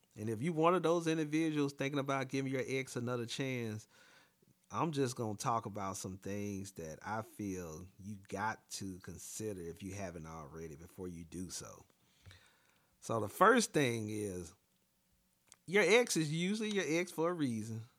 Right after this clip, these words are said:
And that reason is rarely because they were treating you so great and making you happy being around them for the most part on a regular leading up towards the breakup if you broke up with them. Therefore, don't automatically decide to get back with them just because you missed them some.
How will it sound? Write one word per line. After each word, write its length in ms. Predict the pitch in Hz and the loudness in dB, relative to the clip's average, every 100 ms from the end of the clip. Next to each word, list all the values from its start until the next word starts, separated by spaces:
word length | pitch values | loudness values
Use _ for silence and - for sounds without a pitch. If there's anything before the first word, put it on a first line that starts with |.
| _ _ 104 | _ _ -4
And 140 | 110 | 2
that 180 | 131 147 | 4 6
reason 380 | 151 175 151 143 | 6 6 4 2
is 80 | |
rarely 340 | 120 131 143 139 | 4 6 8 6
because 360 | 139 135 135 | 2 2 2
they 120 | 127 127 | 2 2
were 120 | 143 | 2
treating 380 | - 143 143 131 | 2 2 2 0
you 120 | 131 | -2
so 240 | - 131 | 0 0
great 460 | 113 117 117 123 117 | 0 -2 0 0 0
and 120 | 98 | -2
making 320 | 110 120 110 | -4 -4 -4
you 140 | 113 110 | -4 -4
happy 600 | 131 123 - 120 117 113 | -2 -2 -2 -4 -4 -4
being 300 | 101 117 113 | -4 -4 -2
around 420 | 101 107 110 107 | -2 -2 -2 -2
them 160 | 104 101 | -4 -4
for 160 | 107 | -6
the 60 | 98 | -6
most 360 | 98 107 101 - | -4 -4 -6 -6
part 320 | 104 101 92 | -4 -4 -4
on 140 | 90 | -6
a 60 | 87 | -6
regular 420 | 95 104 98 95 | -2 -2 -4 -4
leading 380 | 92 110 98 98 | -4 -4 -4 -6
up 180 | 98 - | -6 -6
towards 320 | 120 101 - | -4 -4 -4
the 80 | 87 | -6
breakup 540 | 101 98 90 82 76 | -4 -4 -4 -10 -8
if 200 | 87 87 | -10 -10
you 180 | 98 101 85 - | -8 -8 -10 -8
broke 320 | 104 90 101 | -6 -6 -6
up 180 | 80 - | -8 -12
with 140 | 69 | -18
them. 160 | 67 - - _ _ _ _ _ - | -18 -18 -20 _ _ _ _ _ 2
Therefore, 640 | 135 156 156 139 127 117 - - - - _ _ - - | 2 4 4 6 6 4 -4 -20 -20 -20 _ _ -16 2
don't 220 | 151 240 | 6 8
automatically 840 | 160 165 170 151 147 147 147 147 143 | 10 10 10 8 6 6 6 8 8
decide 480 | 123 123 120 131 | 6 4 6 6
to 60 | 127 | 2
get 240 | 107 120 | 0 0
back 280 | 120 113 110 | 2 0 2
with 140 | 117 107 | 0 2
them 160 | 110 | 0
just 240 | 98 110 123 | 2 0 -2
because 320 | 113 110 117 | -2 0 0
you 80 | 101 | 0
missed 380 | 98 95 - | 0 0 -4
them 180 | 85 78 | -6 -6
some. 440 | - 62 62 65 | -6 -6 -12 -18